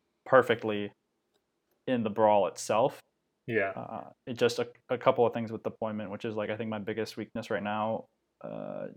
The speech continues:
Speaker 1: ended up making things difficult.
Speaker 2: Yeah, 'cause, like, if you, if you look at, like, turn three, like, if, if the M C thirty that's, like, around the middle of the board, if that was on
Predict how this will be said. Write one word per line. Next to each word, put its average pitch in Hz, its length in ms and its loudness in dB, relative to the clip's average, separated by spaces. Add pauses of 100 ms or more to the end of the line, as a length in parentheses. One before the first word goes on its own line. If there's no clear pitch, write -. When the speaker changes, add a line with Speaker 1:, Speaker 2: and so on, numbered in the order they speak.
(180)
Speaker 1:
ended 120 160 -8
up 110 120 -4 (360)
making 120 360 -6
things 120 240 -8
difficult. 113 460 -6 (500)
Speaker 2:
Yeah, 120 160 6
'cause, 113 180 4
like, 113 180 6
if 135 140 0
you, 143 160 -2
if 135 140 4
you 131 80 6
look 143 120 12
at, 127 100 4
like, 110 260 2
turn 117 240 0
three, 110 480 0 (680)
like, 110 160 8
if, 110 140 0 (240)
if 123 200 4
the 110 260 0
M 131 140 4
C 131 140 -2
thirty 123 500 6 (520)
that's, - 200 2
like, 110 180 8
around 110 260 6
the 107 60 -6
middle 110 260 6
of 101 80 -2
the 110 60 -6
board, 110 440 6
if - 120 -2
that 127 180 8
was 127 120 2
on 113 380 4